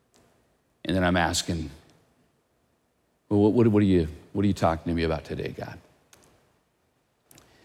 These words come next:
And then every once in a while, I do this thing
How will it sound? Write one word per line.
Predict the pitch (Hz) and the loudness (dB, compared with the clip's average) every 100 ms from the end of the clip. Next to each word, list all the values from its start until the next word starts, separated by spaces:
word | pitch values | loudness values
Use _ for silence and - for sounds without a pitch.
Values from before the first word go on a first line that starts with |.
| _ - - _ - | _ -20 -20 _ 4
And | 110 | 8
then | 131 | 10
every | 139 143 | 10 10
once | 143 143 | 8 8
in | 151 | 8
a | |
while, | 147 | 8
I | 135 | 10
do | 131 | 8
this | 135 117 | 8 6
thing | 147 139 147 156 | 6 8 8 4